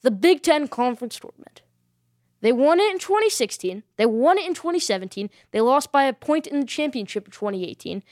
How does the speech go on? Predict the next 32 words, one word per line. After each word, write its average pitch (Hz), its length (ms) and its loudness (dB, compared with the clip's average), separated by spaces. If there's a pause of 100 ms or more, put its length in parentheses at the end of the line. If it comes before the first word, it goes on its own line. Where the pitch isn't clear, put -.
(280)
It 214 60 -6
got 254 200 4
canceled 320 460 -2
last 190 360 -2
year. 180 220 -10 (680)
But 277 80 4
they're 415 100 4
gonna 339 140 0
win 247 140 0
it 185 60 -6
this 277 200 -2
year. 185 180 -10 (260)
They 294 220 6
are 330 160 4
going 196 240 -4
to. - 140 -20 (1300)
This 311 160 2
is 294 100 4
the 381 240 4
best 392 240 2
team 339 180 0
in 285 80 -4
college 277 300 -4
basketball. 240 600 -10 (720)
This 311 200 2
is. 349 400 2 (800)
They 349 160 4
are 440 240 6
a 294 60 -2
great 349 380 0
team, 349 240 2
Michigan. 180 400 -6